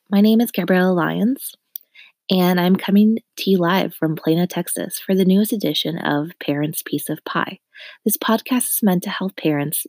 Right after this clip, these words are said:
navigate through middle school math, along with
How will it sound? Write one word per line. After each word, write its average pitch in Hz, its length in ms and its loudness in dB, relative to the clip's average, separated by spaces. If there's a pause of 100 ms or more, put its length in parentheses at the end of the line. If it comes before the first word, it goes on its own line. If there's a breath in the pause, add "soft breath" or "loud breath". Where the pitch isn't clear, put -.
navigate 175 640 0
through 156 120 -4
middle 151 220 -2
school 180 280 -6
math, 147 320 -2 (480 loud breath)
along 180 420 4
with 180 300 2